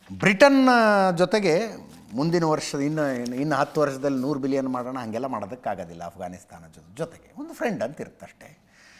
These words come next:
ಒಂದು ಹೇಳಿಕೆಯನ್ನು ಕೊಟ್ಟಿದ್ದಾರೆ ಪಾಕ್ <clears throat> ವಿದೇಶಾಂಗ ಸಚಿವರು,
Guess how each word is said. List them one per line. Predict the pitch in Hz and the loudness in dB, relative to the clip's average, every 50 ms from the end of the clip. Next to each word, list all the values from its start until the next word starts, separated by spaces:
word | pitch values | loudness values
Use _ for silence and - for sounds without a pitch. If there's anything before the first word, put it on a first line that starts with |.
| - - - - _ | -20 -20 -20 -18 _
ಒಂದು | 117 120 120 | -8 -2 4
ಹೇಳಿಕೆಯನ್ನು | 123 202 254 277 262 - 226 208 185 180 196 208 | 6 8 8 8 8 6 6 4 4 4 2 2
ಕೊಟ್ಟಿದ್ದಾರೆ | - 190 165 - 156 135 135 131 151 180 | 2 0 0 2 2 4 4 4 4 4
ಪಾಕ್ | - 147 139 123 - - - 101 95 92 73 | 4 2 0 0 -2 -4 0 0 2 2 0
<clears throat> | 65 64 - - - | -2 -4 -8 -8 -6
ವಿದೇಶಾಂಗ | 123 143 151 165 147 - - 117 120 143 | -2 0 2 2 2 0 -2 -2 0 -2
ಸಚಿವರು, | 160 - 185 175 - 156 104 107 160 | 0 0 -2 -2 -2 -4 -4 -6 -8